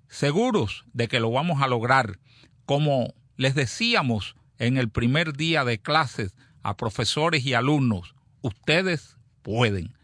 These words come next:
Vamos a demostrar que podemos. Los buenos conversadores pueden cambiar el tema como lo requiera el ámbito del tema que se trata. Ser cortés por encima de todo, la más importante condición del arte de conversar.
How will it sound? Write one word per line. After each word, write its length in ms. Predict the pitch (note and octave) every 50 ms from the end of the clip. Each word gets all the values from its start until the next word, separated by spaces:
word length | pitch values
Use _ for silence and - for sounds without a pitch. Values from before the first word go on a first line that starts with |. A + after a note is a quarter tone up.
| _ _ _ _ _ -
Vamos 400 | A2 C3 D#3 D3+ C3+ A#2 G2 G#2+
a 80 | G2
demostrar 460 | F#2+ F#2 F#2 F2+ - - A2 G#2+ G2+
que 120 | - - F#2
podemos. 600 | F2+ F2+ F2+ F2 F2 E2+ D#2 - - - - _ _ _ _ _ _ - - - - - _ _
Los 160 | - G#2 F#2
buenos 300 | F#2 B2 C#3 D3+ D3+ C3
conversadores 920 | - - C3 B2+ A#2+ A#2 - - A#2 A2+ A#2 C3 D#3 E3+ D#3 B2+ G2 - _ _ _ _ _ _ _
pueden 420 | - B2+ C#3+ D#3 F3 F3 D#3+ C#3+
cambiar 460 | - - C3+ B2 A#2+ B2 D3+ E3 E3
el 180 | D#3+ C#3+ B2+ -
tema 340 | - E3+ E3+ F3+ F3+ D#3+ C#3
como 220 | - A#2+ B2 A#2+
lo 100 | A2+ A#2
requiera 520 | G#2+ G#2 A2+ G#2 - C#3+ C#3 D3+ D#3 D3 B2+
el 100 | B2+ C3
ámbito 460 | C#3+ D#3 D3 B2+ B2 G#2 - A2+ G#2
del 200 | G#2+ G#2 F#2+ -
tema 300 | - B2+ B2 B2+ A#2 G2
que 100 | - G#2
se 160 | - - F#2
trata. 480 | - - F#2 F#2 G2+ G#2 - - - _ _ _ _ _ _ _ _ _ - _ _ _
Ser 340 | - - - E3 F3 F3 -
cortés 460 | - E3 C#3+ A#2+ - - - F#3+ F3+
por 220 | - - D#3+ C3+
encima 460 | B2 A#2+ A2+ - - D#3 D3+ D#3 C#3 A#2+
de 140 | A#2+ A2
todo, 400 | G2+ - B2+ B2 A#2+ A2 G2+ G2 - _ _ _ _ _ _ _ _
la 160 | - F#2+ F#2+
más 280 | G2 G#2+ B2+ C#3 B2+ C3+
importante 840 | B2+ A2 G2 - A2 G2 G2 F#2 - B2 C3+ C#3 A2+ - A2+ G2
condición 760 | - G#2+ G2 F#2+ F#2+ G2 - - - C#3+ D3+ D3+ C#3+ A2+ G#2 - _ -
del 220 | - G2+ F#2+ F#2
arte 320 | F#2+ G#2 G#2 G2+ - A2+ F#2+
de 140 | F#2 F2 -
conversar. 640 | - - F2+ F2 E2 D#2+ - - - D#2+ D2+ -